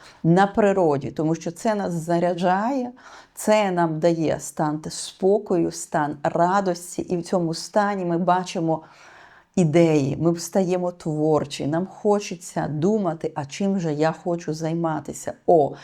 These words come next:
а можливо, я зроблю це, а можливо, я зроблю це, а можливо, у мене будуть такі ідеї.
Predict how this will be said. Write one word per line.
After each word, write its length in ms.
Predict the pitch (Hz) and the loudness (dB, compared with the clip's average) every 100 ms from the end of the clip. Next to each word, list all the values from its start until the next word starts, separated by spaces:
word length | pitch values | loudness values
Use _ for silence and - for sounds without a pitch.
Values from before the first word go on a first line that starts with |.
| - - | -18 -4
а 120 | 190 | -2
можливо, 420 | 180 190 214 208 196 | 0 0 0 0 0
я 60 | |
зроблю 360 | 185 180 185 180 | 0 -2 -2 -4
це, 380 | - - 135 - | -4 -2 -2 -2
а 80 | 135 | -2
можливо, 380 | 147 170 190 185 | -2 0 0 2
я 140 | 180 | 0
зроблю 320 | 180 180 180 175 | -2 -4 -4 -4
це, 380 | - - 131 - | -6 -4 -2 -2
а 80 | 139 | -2
можливо, 380 | 160 180 196 | 0 0 0
у 40 | 185 | 0
мене 240 | 190 185 | 0 -2
будуть 300 | 185 185 180 | -2 -4 -2
такі 320 | 190 175 - | -4 -4 -2
ідеї. 600 | 165 135 135 127 - - | -2 -2 -2 -2 -4 -12